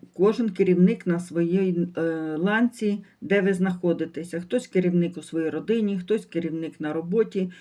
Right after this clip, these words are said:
хтось керівник серед оточуючих або у компанії, хтось є завжди такий, хто домінує. То на цей, е, день, ну, бажано керувати,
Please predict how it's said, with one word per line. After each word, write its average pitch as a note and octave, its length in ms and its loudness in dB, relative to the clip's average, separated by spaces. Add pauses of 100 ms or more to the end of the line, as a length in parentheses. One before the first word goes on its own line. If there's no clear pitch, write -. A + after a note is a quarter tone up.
(220)
хтось C4 320 2
керівник F#3 600 4
серед F3+ 420 2
оточуючих G3+ 960 0
або F3+ 420 4
у F3+ 140 2
компанії, A3+ 680 2
хтось F#3+ 380 2
є F#3+ 160 4
завжди F#3 460 2
такий, F#3 420 -2
хто F3+ 460 2 (480)
домінує. G3 840 6 (400)
То A3 280 10
на A#3 180 4
цей, D4+ 340 2
е, G3 260 6
день, F3 460 4 (100)
ну, B3+ 280 2
бажано A#3 540 2
керувати, G3 840 4